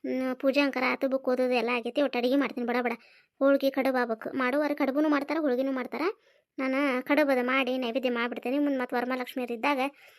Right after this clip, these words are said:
ಏ, ವರಮಹಾಲಕ್ಷ್ಮಿ ಅಂದ್ರೆ ನಾಲ್ಕು ವಾರ ಮಾಡೇ ಬಿಟ್ಟಿರ್ತಾನೆ. ಶುಕ್ರ ಗೌರಿ ಎರಡನೇ ವಾರ, ಮೂರನೇ ವಾರ, ನಾಲ್ಕನೇ ವಾರ ಆಗೇ ಬಿಟ್ಟಿರ್ತೈತಿ ಮಾಡೋದು.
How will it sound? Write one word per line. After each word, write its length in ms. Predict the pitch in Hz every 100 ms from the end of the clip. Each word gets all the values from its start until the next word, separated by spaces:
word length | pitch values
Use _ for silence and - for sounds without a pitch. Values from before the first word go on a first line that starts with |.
| _ -
ಏ, 100 | 294
ವರಮಹಾಲಕ್ಷ್ಮಿ 540 | 277 262 320 320 311
ಅಂದ್ರೆ 160 | 302 359
ನಾಲ್ಕು 280 | 320 240 302
ವಾರ 120 | 269
ಮಾಡೇ 220 | 254 233
ಬಿಟ್ಟಿರ್ತಾನೆ. 360 | 233 226 220 226
ಶುಕ್ರ 260 | 262 -
ಗೌರಿ 260 | 247 247 285
ಎರಡನೇ 280 | 311 233 240
ವಾರ, 140 | 233 247
ಮೂರನೇ 280 | 233 226
ವಾರ, 120 | 226 226
ನಾಲ್ಕನೇ 240 | 226 220
ವಾರ 120 | 233 233
ಆಗೇ 180 | 220
ಬಿಟ್ಟಿರ್ತೈತಿ 380 | 240 226 226 233
ಮಾಡೋದು. 400 | 226 240 277 349